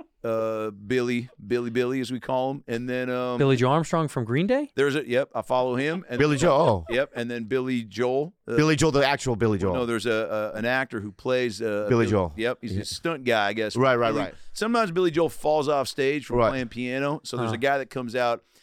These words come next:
Speaker 1: And then Obama's fan page I follow.
Speaker 3: Oh, good.
Speaker 2: Oh,
Speaker 3: So,
Speaker 2: that's nice.
Speaker 3: 'cause if you didn't say that, 'cause all, they were all pretty much white.
Speaker 2: They were all white.
Speaker 3: Except for
Speaker 2: Yeah.
Speaker 3: India and Na-, Deepak.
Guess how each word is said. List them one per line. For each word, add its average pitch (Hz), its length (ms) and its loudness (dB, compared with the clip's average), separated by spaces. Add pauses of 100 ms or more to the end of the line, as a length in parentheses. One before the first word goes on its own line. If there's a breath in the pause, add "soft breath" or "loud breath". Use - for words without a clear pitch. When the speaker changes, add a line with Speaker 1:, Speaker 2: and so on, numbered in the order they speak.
(120)
Speaker 1:
And 135 160 -4
then 156 140 0
Obama's 151 500 0
fan 156 280 -6
page 90 240 -4
I 92 80 -6
follow. 90 340 -10
Speaker 3:
Oh, 143 200 6
good. 117 320 2 (180)
Speaker 2:
Oh, 143 100 0
Speaker 3:
So, 165 220 6
Speaker 2:
that's 131 80 2
nice. 101 260 -4
Speaker 3:
'cause 151 180 4
if 151 160 4
you 190 80 4
didn't 180 180 0
say 135 180 4
that, 139 240 4
'cause 117 140 -2 (100)
all, 135 100 6
they 147 140 4
were 139 100 6
all 127 160 6
pretty 117 220 0
much 95 120 -2
white. 98 220 0
Speaker 2:
They 165 120 8
were 180 260 6
all 170 160 6
white. 147 160 6
Speaker 3:
Except 135 180 2
for 156 80 2
Speaker 2:
Yeah. 139 80 4
Speaker 3:
India 120 280 4
and 110 120 -2
Na-, 113 80 2
Deepak. 104 540 0